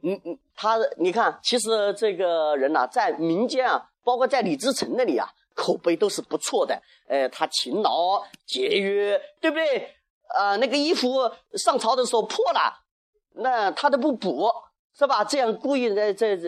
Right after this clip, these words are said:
来搞，大家说：“哎呀，这个皇帝真的是很节约、很节俭。”他爱民，对不对？每一次犯错就搞一个罪己诏，搞了他妈十几道罪己诏。可是就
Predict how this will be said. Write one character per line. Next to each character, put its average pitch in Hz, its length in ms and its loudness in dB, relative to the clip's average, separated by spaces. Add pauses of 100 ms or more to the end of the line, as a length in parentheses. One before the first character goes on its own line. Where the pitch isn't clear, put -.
(100)
来 185 120 2
搞， 139 280 0 (160)
大 196 140 2
家 196 80 4
说 190 220 2
：“哎 202 100 4
呀， - 320 2
这 185 80 0
个 170 60 -4
皇 151 180 0
帝 160 100 -2
真 170 200 0
的 160 100 2
是 165 140 -2
很 123 160 -6
节 123 200 -2
约、 135 160 0
很 127 160 -6
节 127 140 -4
俭。” 123 200 -4 (360)
他 - 140 2
爱 240 240 0
民， 175 360 0 (240)
对 277 100 0
不 262 60 0
对？ 262 280 0
每 196 200 0
一 220 140 0
次 262 160 2
犯 247 240 2
错 226 320 0 (100)
就 262 120 2
搞 - 240 2
一 190 40 2
个 214 80 4
罪 226 240 0
己 - 140 -4
诏， 226 240 0 (320)
搞 - 200 2
了 220 60 0
他 269 100 0
妈 269 120 2
十 - 240 -4 (100)
几 196 160 -2
道 254 220 2 (180)
罪 247 140 0
己 165 140 -6
诏。 180 360 -2 (880)
可 262 200 0
是 - 180 -2 (500)
就 403 160 -2